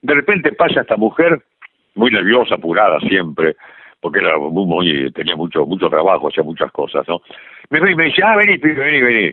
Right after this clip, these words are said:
Te voy a dar una posibilidad". Sacó un aviso de T-Cris, mirá vos. Me dice, "Aprendete esto para tal día,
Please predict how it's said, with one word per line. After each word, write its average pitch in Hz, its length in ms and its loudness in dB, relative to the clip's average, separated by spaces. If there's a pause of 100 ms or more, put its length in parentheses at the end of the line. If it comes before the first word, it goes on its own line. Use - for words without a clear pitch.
(460)
Te 180 80 2
voy 214 120 6
a 202 80 4
dar 202 180 4
una 143 540 0
posibilidad". 85 720 2 (760)
Sacó 135 220 0
un 127 400 0
aviso 110 540 0 (240)
de 104 100 0
T-Cris, 131 400 0 (380)
mirá 90 220 0
vos. 76 260 0 (760)
Me 127 100 0
dice, 135 220 2
"Aprendete 151 520 0
esto 147 180 -2
para 110 220 4
tal 135 280 2
día, 165 280 2